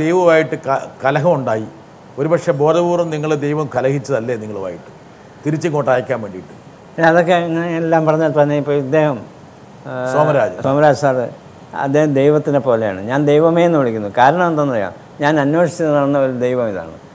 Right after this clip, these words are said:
Speaker 1: ഞാൻ അദ്ദേഹത്തിന് ഈ ഗാന്ധി ഭവനിൽ പോയിട്ടുണ്ട്.
Speaker 2: ആ.
Speaker 1: അവിടെ എനിക്കൊരു അവാർഡൊക്കെ തന്ന് ഞാൻ അവിടെ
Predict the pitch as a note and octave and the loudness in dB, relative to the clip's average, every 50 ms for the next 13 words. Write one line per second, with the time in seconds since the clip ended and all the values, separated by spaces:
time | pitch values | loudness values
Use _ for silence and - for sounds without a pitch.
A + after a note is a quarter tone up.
0 | - - - - - C#3 D#3+ F#3+ G3+ G#3 - G3+ G3 G3 E3+ G3 G3 F#3 G3 G3 | -20 -20 -20 -10 -6 0 2 2 4 4 4 4 4 2 2 0 -2 -2 -2 -4
1 | F#3 D3+ F3 E3+ E3+ F3 F#3 F3+ F#3 F3+ F3 C3 D3+ D#3+ D#3 D#3 C#3 A2+ G2 F#2 | 0 2 4 4 4 4 2 2 2 0 0 0 0 0 0 -2 -4 -8 -10 -14
2 | - - - B2+ A2 F2+ E2+ - - - - - - - - - - - - - | -16 -14 -12 -12 -12 -12 -12 -16 -20 -20 -20 -20 -20 -20 -20 -20 -20 -20 -20 -20
3 | - - - - - C3 D3+ E3 D#3+ D#3+ E3 E3+ D#3+ D3+ D#3+ D#3+ E3 E3 D3 D#3+ | -20 -20 -18 -8 -4 -2 -2 -2 -2 0 2 4 4 6 8 6 6 6 2 0
4 | D3+ D#3+ D#3+ D#3 D#3 D#3 D3+ D3+ D3 C#3+ D3 D3 | -4 -4 -4 -4 -2 0 0 0 2 2 2 0